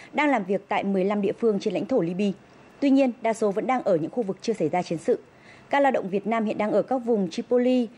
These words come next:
Gademes, Jalut của Libya. Bộ Ngoại giao đã cùng Bộ Lao động Thương binh và Xã hội chỉ đạo các cơ quan đại diện Việt Nam tại Libya, Thổ Nhĩ Kỳ, Ai Cập và Algeria theo dõi sát sao tình hình thực tế, phối hợp chặt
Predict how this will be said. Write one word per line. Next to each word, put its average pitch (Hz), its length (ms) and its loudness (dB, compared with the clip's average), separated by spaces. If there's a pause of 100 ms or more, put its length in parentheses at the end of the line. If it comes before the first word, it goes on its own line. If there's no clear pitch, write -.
(180)
Gademes, 226 500 2 (160)
Jalut 220 340 2 (160)
của 196 120 4
Libya. 202 300 0 (520)
Bộ 220 140 4
Ngoại 208 180 2
giao 240 220 0
đã 226 120 0
cùng 226 240 -2
Bộ 185 80 0
Lao 214 120 2
động 220 200 2
Thương 226 160 -2
binh 220 140 -2
và 185 140 0
Xã - 180 -2
hội 247 220 0
chỉ 202 140 -8
đạo 160 180 0
các 185 200 -6
cơ 220 80 0
quan 214 180 -2
đại 196 160 -2
diện 165 200 -4
Việt 185 200 -4
Nam 226 200 -2
tại - 180 -4
Libya, 240 420 0 (240)
Thổ 240 120 0
Nhĩ 185 160 -2
Kỳ, 226 320 0 (100)
Ai 208 160 -2
Cập 220 200 -2 (140)
và 185 140 -2
Algeria 214 560 -2 (320)
theo 233 240 0
dõi 190 280 0
sát 339 280 -4
sao 254 180 0
tình 214 120 -4
hình 180 120 -2
thực - 200 -10
tế, 190 300 2 (240)
phối 285 120 2
hợp 302 140 0
chặt 214 80 -4